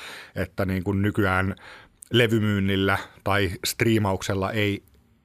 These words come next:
niin kuin, tienaa mitään, ja sit hän on tehnyt näitä, ö,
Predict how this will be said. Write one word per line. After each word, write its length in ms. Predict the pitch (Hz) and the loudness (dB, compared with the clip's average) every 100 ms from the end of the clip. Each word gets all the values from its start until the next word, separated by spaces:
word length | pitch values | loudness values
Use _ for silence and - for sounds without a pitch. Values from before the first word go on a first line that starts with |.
| _ | _
niin 260 | - 101 87 | -10 -10 -8
kuin, 240 | 101 95 - | -8 -8 0
tienaa 420 | 127 104 98 90 | 2 4 0 -2
mitään, 720 | 98 139 170 - 120 107 101 - - - - _ | 0 0 0 2 2 2 -2 -8 -20 -20 -20 _
ja 240 | 107 104 101 | -2 -2 -2
sit 200 | - 104 | -4 -2
hän 140 | 107 | 0
on 100 | 104 | 0
tehnyt 320 | 90 104 98 98 | 2 2 2 0
näitä, 500 | 95 92 95 92 107 | 0 0 0 -2 -6
ö, 160 | 113 | -12